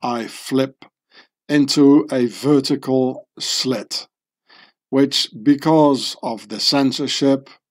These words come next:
I can neither pronounce nor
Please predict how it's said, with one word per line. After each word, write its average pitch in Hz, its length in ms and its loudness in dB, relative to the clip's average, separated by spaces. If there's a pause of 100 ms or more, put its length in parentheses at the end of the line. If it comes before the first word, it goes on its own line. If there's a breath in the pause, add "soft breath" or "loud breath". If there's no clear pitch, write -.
(120)
I 120 160 -4
can 123 400 -6 (100)
neither 123 600 -2
pronounce 117 840 -4 (500)
nor 127 460 -2